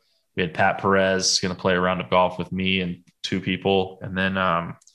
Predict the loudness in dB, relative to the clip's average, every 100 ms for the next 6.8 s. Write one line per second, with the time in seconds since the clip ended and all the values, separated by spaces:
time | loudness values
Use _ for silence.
0 | _ -2 0 0 0 -2 0 -2 0 0
1 | -2 -6 -20 -20 -20 -20 -20 -20 _ _
2 | _ 0 2 6 6 4 6 4 4 2
3 | 2 4 2 2 2 4 4 4 2 2
4 | 4 4 4 0 0 2 2 2 2 2
5 | 2 2 2 4 2 4 2 2 -2 -2
6 | -4 -2 2 4 4 2 -2 -4